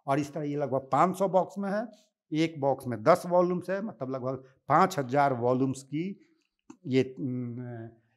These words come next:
एडिशन है त्रिपिटक का। माने ए-, one Chinese edition of the Buddhist Tripitaka consists of around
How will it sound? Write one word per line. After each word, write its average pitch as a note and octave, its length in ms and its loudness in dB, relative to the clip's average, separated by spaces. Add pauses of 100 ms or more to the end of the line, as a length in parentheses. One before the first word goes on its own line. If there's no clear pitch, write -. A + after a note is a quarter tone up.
एडिशन D#3 360 0
है D3 120 0
त्रिपिटक F3+ 480 0
का। - 440 -12
माने D#3 140 0
ए-, G3 360 -4
one G3 220 6
Chinese F#3 560 2 (120)
edition F#3 580 2 (480)
of F#3+ 160 8 (180)
the F#3+ 320 6
Buddhist D#3 320 6 (140)
Tripitaka D3+ 440 2 (420)
consists C#3+ 800 4
of E3 240 2 (380)
around E3 600 4